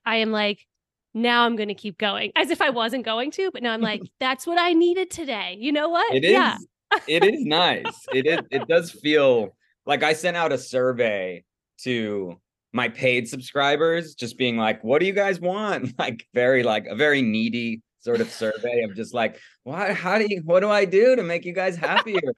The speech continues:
Speaker 2: And they were, and, and everyone was like, "Dude, just relax." Like,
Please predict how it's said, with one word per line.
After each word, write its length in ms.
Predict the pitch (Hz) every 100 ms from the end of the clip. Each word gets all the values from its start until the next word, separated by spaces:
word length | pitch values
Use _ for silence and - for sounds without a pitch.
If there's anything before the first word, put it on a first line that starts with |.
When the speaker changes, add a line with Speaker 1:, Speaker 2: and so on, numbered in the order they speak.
| - _ _ _
Speaker 2:
And 220 | 110 131 131
they 160 | 135
were, 320 | 135 135 131 -
and, 280 | 131 131 131
and 120 | 139
everyone 280 | 165 185 196
was 100 | 180 156
like, 260 | 156 110
"Dude, 260 | 147 143 117
just 240 | - 175 165
relax." 720 | 147 87 98 117 - - -
Like, 240 | 120 113